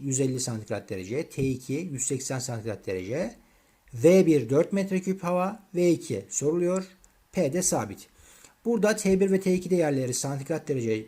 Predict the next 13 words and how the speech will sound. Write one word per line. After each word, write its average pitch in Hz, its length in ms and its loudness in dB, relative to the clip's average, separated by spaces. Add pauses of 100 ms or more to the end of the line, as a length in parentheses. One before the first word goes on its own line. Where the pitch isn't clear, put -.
verildiği 110 420 -4
için 180 280 -2
bunları 151 460 -2
Kelvin'e 139 400 0
çeviriyoruz. 110 800 -2 (520)
Yani 143 240 -4
iki 160 240 -6
yüz 156 160 2
yetmiş - 320 -6
üç - 160 -12
ekliyoruz 120 480 -6
her 95 180 -8
birine. 131 440 -8